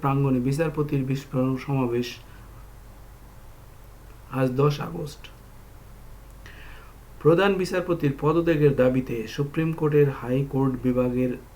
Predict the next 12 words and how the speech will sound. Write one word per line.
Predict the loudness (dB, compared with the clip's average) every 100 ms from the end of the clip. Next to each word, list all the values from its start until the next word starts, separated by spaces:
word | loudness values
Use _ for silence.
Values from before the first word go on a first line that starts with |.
| -20 -20 -20 -16 -2
বর্ধিত | 4 4 4 2
ভবনের | 2 4 4 6 4
সামনে | 4 -2 0 -2 -4 -2
বিক্ষোভ | -2 0 -2 -2
করেছেন | 0 -2 0 -2
শিক্ষার্থীরা। | -2 -6 -8 -10 -10 -12 -12 -12 -16 -18 -18 -18 -20 -20 -20 -16 -14 0
দফা | 2 2 0 -2
এক, | 0 0 0 -2 -10 -18 -8 -4
দাবি | 2 4 6 4 2
এক, | -2 -6 -8 -12 -18 -16 -16 -16 -16 -16 -18 -12
বিচারপতির | -2 0 2 0 0 0 0 0 0
পদত্যাগ। | 0 2 0 -4